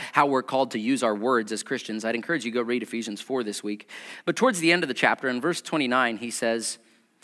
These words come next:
"Let no corrupting talk come out of your mouths," words of death, "but only such as is good for building up as fits the occasion,"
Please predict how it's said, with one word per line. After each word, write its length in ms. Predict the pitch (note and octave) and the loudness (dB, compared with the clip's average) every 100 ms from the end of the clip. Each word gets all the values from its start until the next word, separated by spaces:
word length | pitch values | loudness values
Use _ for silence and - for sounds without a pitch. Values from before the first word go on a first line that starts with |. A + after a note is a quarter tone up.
| - - | -20 -2
"Let 280 | D3+ D#3+ - | 4 4 6
no 240 | F3+ B3 | 4 4
corrupting 720 | - F#3+ D#3+ A#3+ - D#3 C#3 | 4 4 6 4 4 4 4
talk 500 | - F#3 A2+ B2 - - - _ | 2 4 6 4 -2 -18 -20 _
come 180 | - E3 | 2 4
out 200 | D#3+ D#3 | 6 6
of 100 | D3 | 4
your 80 | C#3+ | 4
mouths," 720 | C3+ B2+ F#2 - - - - - _ _ _ - | 4 4 2 -6 -10 -10 -10 -16 _ _ _ -10
words 220 | C#3 D3+ B2+ | 0 2 2
of 100 | A2+ | 0
death, 460 | C3 G2+ - - _ _ _ _ _ _ _ - - | 0 0 -6 -14 _ _ _ _ _ _ _ -20 0
"but 140 | D3 F3+ | 4 6
only 260 | B3+ G3 | 6 4
such 360 | F3+ F3+ F3+ - | 4 4 4 4
as 200 | D#3 C#3+ | 4 4
is 140 | C#3 | 2
good 220 | C#3+ F#3+ | 4 4
for 100 | F3+ | 2
building 320 | D3+ E3+ F#3 C#3+ | 2 4 4 4
up 160 | B2+ | 4
as 160 | C3 - | 2 0
fits 260 | B2 A2+ | -4 -2
the 140 | - B2 | 0 -2
occasion," 600 | A#2+ F3+ B2+ G#2 - | 2 0 0 -4 -8